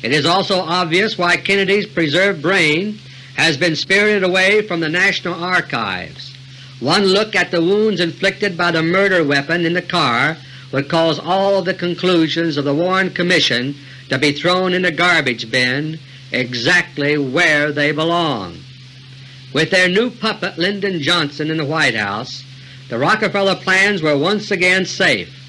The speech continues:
Indeed, the Rockefellers squeezed every bit of mileage they could out of J F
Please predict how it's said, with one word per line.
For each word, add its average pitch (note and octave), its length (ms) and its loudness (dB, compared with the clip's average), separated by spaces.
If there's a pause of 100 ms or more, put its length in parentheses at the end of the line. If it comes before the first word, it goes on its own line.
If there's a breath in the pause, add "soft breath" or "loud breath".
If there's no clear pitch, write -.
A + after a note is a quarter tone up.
(540 loud breath)
Indeed, E3 440 2
the F#3+ 100 0
Rockefellers F#3+ 680 -2
squeezed F#3 420 -2
every F#3+ 440 2
bit F#3 200 0
of G3 100 2
mileage G3 440 0
they G3 140 2
could G3 280 -2
out E3 220 0
of C#3+ 100 0
J D#3 220 2
F D3+ 180 0